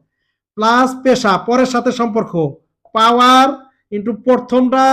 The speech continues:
into দ্বিতীয়টা, এটা হলো পরের সাথে সম্পর্ক বুঝায়, টু দ্বারা বুঝায় দুইজনের মধ্যে সম্পর্ক, প্লাস আবার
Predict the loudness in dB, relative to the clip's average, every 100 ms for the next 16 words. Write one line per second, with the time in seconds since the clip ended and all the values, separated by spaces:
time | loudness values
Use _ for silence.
0 | 2 -2 -12 _ -10 -8 -6 -2 -2 -2
1 | -2 0 0 2 0 -2 -12 -8 -2 2
2 | 4 4 2 0 -12 _ -2 0 0 0
3 | -2 -2 -4 -4 -2 -2 -2 -2 -4 -6
4 | _ _ -2 2 2 2 2 0 0 0
5 | 0 -6 -14 -8 -4 0 0 0 -4 -4
6 | -4 -4 -6 -8 -8 -12 -12 _ _ _
7 | _ _ _ -2 0 0 -2 -6 _ _
8 | -6 -2 2 2 2